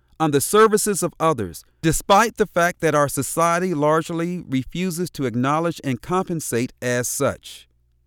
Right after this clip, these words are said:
And this is the enjoinder of Bell Hooks' passing. Just scrolling through the hundreds of tweets and posts on social media quoting this Black feminist North Star, one can see how many of us were affected by her words. Here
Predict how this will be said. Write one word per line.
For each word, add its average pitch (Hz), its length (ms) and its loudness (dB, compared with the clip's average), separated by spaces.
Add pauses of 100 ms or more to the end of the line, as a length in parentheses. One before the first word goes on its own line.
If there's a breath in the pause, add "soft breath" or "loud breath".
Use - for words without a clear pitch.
(240)
And 165 220 2
this 233 180 2
is 202 120 -6
the 196 260 -4
enjoinder 165 600 2
of 107 200 -6
Bell 139 280 2
Hooks' 135 280 -6
passing. 139 580 -6 (440)
Just 208 340 2
scrolling 185 360 0
through 156 160 0
the 135 80 0
hundreds 180 440 -4
of 185 120 -4
tweets - 440 -10
and 135 140 -4
posts 175 400 -6
on 143 100 -2
social 180 380 -2
media 160 380 -2
quoting 190 460 0
this 123 160 -2
Black 151 320 0
feminist 151 440 -4
North 175 300 0
Star, 104 420 0 (440)
one 196 240 4
can 196 180 -2
see 185 260 -4
how 185 220 -2
many 202 280 0
of 143 140 -4
us 143 220 0
were 139 160 2
affected 135 480 -2
by 123 180 2
her 147 140 0
words. 143 600 2 (480)
Here 247 400 0